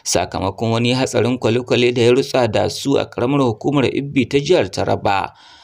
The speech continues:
Bayanai sun ce kwale-kwalen na ɗauke da m-,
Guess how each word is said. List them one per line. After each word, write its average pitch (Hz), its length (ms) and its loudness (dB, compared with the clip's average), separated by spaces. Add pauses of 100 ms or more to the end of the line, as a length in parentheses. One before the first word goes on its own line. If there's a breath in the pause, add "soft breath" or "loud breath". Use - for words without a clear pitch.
(180 loud breath)
Bayanai 92 520 -2
sun 117 240 -2
ce 127 240 2
kwale-kwalen 123 640 0
na 107 180 0
ɗauke 101 360 -4
da 131 260 2
m-, 110 140 -8